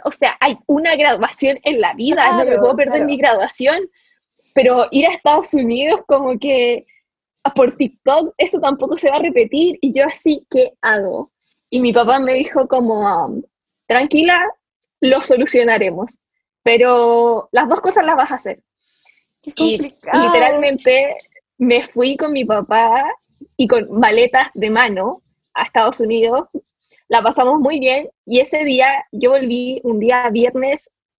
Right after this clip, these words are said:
Speaker 1: a las ocho de la mañana y mi hermano se graduaba de octavo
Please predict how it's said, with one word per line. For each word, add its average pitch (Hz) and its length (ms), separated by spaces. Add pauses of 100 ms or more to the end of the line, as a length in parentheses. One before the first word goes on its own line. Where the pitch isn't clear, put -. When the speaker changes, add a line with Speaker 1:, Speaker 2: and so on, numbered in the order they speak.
(140)
Speaker 1:
a 220 120
las - 420 (200)
ocho 254 260
de 269 80
la 269 100
mañana 214 560 (540)
y 247 100
mi 233 100
hermano 254 300
se 285 160
graduaba 233 500
de 240 100
octavo 226 640